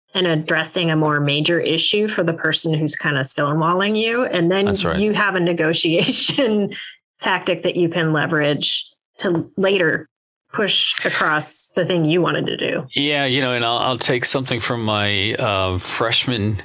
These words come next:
Speaker 2: intro psychology class, which on day one, I remember looking at the book and, um, coming across the following, which was, "If you are looking for a friend,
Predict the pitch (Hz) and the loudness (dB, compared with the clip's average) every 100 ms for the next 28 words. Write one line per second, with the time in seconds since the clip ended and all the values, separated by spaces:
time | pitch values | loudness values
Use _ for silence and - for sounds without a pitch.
0 | - - 117 - 127 110 - - 95 - | -6 -4 0 0 2 2 2 0 0 0
1 | - 95 104 98 95 - - 101 - - | 0 0 0 0 -2 -2 -2 0 0 0
2 | - 107 - 98 92 98 98 95 101 98 | -2 -2 0 -2 -2 0 0 0 -2 0
3 | 95 90 90 98 98 95 95 98 - 90 | 0 -2 -2 -2 -2 0 0 0 -2 -2
4 | 85 92 87 98 87 - - - - - | -2 -4 -4 -2 -2 -4 -12 -12 -12 -10
5 | - - - - 101 92 87 90 85 85 | -10 -12 -12 -4 -2 0 0 0 -2 -2
6 | - - 92 90 87 85 98 - - - | -4 0 0 2 0 -2 -6 -10 -12 -4
7 | 110 101 92 92 104 92 90 - - - | -2 0 -2 -2 0 0 0 0 0 -2
8 | - - - - - _ 107 92 - 113 | -4 -8 -20 -20 -20 _ -6 -4 -2 0
9 | 113 101 95 90 107 95 90 90 - - | 0 0 -2 -2 0 0 2 0 -2 -2
10 | 98 95 - 104 95 92 - 98 95 98 | -2 0 0 0 0 0 0 0 0 0
11 | 117 127 117 104 98 104 - - - - | 0 0 0 0 -2 -4 -8 -18 -10 -2
12 | 104 92 - - 110 87 85 | 0 0 -2 -2 0 0 -2